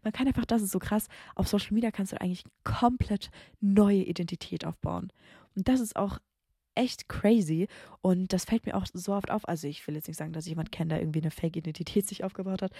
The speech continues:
aber manchmal triffst du halt auch so Influencer und denkst dir so, boah, die sind halt irgendwie in echt ganz, ganz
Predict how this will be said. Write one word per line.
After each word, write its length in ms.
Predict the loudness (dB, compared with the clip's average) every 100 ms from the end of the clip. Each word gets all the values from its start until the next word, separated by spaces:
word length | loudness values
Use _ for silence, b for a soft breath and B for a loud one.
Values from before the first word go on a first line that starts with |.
| B B B
aber 160 | 0 0
manchmal 360 | 0 0 -2
triffst 280 | -2 -6 -2
du 40 | -2
halt 120 | -2
auch 80 | -4
so 140 | -4
Influencer 800 | -4 -6 0 0 0 -2 0 0 -4 _ _ _ -12 0
und 80 | 2
denkst 160 | 2
dir 80 | 0
so, 160 | 0 0
boah, 460 | 2 2 2 0 b b b b b b -2
die 80 | 0
sind 180 | 2
halt 180 | 2 0
irgendwie 500 | 0 -2 0 0 -2 -6 _ _
in 160 | -4
echt 400 | 0 -2 -2 -6
ganz, 320 | -2 -2 -2 -2
ganz 240 | -2